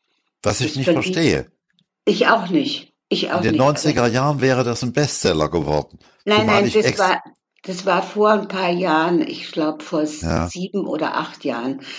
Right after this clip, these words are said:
Speaker 2: Da war er schon nicht mehr. Wie lang war er denn im Amt?
Speaker 1: Das bis Ende neu-,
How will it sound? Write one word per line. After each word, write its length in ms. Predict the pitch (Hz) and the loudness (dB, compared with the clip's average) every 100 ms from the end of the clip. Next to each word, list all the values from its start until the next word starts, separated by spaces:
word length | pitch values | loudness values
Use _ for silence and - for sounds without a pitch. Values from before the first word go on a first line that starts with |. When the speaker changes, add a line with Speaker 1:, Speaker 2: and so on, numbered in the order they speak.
| - | -4
Speaker 2:
Da 160 | 165 160 | 0 2
war 160 | 175 | 2
er 160 | - 190 | 2 0
schon 280 | - 202 202 | 2 2 2
nicht 200 | 208 208 | 0 0
mehr. 240 | 190 - | -2 -2
Wie 180 | 175 214 | -2 0
lang 280 | 208 208 190 | 2 0 0
war 180 | 190 202 | -2 0
er 100 | 190 | -2
denn 240 | 202 190 | 0 0
im 200 | 190 180 | -2 -2
Amt? 560 | - 220 185 - - - _ | -2 0 -2 -4 -14 -20 _
Speaker 1:
Das 320 | - 80 - - _ _ | -8 -6 -6 -12 _ _
bis 220 | - 104 - | 0 0 0
Ende 400 | - 123 131 135 | 0 0 2 2
neu-, 240 | 135 113 | 2 2